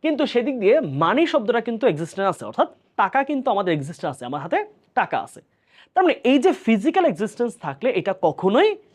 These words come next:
অ্যাবস্ট্রাক্ট নাউন হবে না। So সহজ কথায় কোনো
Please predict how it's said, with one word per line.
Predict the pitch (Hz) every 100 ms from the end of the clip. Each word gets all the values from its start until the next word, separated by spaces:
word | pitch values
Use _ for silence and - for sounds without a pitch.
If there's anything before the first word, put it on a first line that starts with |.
| -
অ্যাবস্ট্রাক্ট | - - 175 156
নাউন | 156
হবে | 180 135 110
না। | 104 -
So | 320 403 - _
সহজ | - - 320 320 -
কথায় | 147 - - _ - _ _ -
কোনো | 262 285